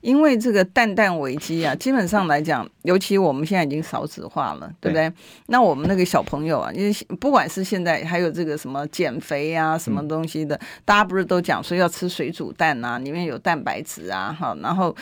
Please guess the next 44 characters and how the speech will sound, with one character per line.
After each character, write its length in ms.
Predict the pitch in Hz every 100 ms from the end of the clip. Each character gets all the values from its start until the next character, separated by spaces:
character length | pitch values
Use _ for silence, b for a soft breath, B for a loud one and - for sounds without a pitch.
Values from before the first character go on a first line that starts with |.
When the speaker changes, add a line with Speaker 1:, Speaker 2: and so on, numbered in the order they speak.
| B B -
Speaker 1:
这 120 | 202
个， 300 | 160 147 131
呃， 200 | 117 135
所 160 | 170 240
以 60 |
蛋 360 | 226 - 370 226
是 240 | 220 240
每 320 | 180 156 175 156
一 300 | 113 180 233
个 100 | 220
家 300 | 240 220 226
庭、 260 | - 156
每 160 | 143 98
一 160 | 165
个 120 | 180 170
人 340 | 127 113 113 -
日 300 | 247 233 165
常 300 | - 117 160
的 120 | 147
必 240 | - 190
需 260 | 147 - 156
品， 180 | - -
Speaker 2:
嗯。 320 | 127 120 90 -
Speaker 1:
啊， 160 | - - B B
所 180 | - 262
以 160 | 359 190
是 240 | - 226
最 240 | - 311 226
基 280 | - 247
础 260 | 226 - 110
的 140 | 131
一 80 | 147
个 80 | 156
民 240 | 156 143
生 180 | 165 180
的 80 | 165
问 220 | 170 170
题。 160 | 156 147
理 180 | 160 165
论 160 | 294
上 220 | 302 285
面 180 | 269 262 165
来 140 |
讲， 100 | 151